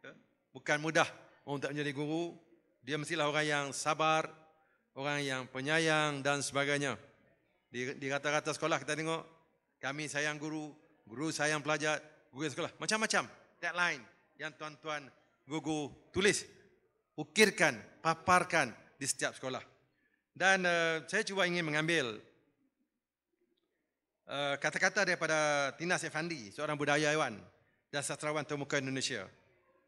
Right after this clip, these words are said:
Dia tulis macam ni, "Sebagai pemimpin, ia cerdik, tahu menyemak,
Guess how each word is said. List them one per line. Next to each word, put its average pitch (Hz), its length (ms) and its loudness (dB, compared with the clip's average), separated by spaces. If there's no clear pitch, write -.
Dia 180 160 4
tulis 208 240 2
macam 160 240 -2
ni, 170 160 -6
"Sebagai 202 400 0
pemimpin, 185 720 -2
ia 156 160 -2
cerdik, 156 400 -2
tahu 160 240 2
menyemak, 156 480 0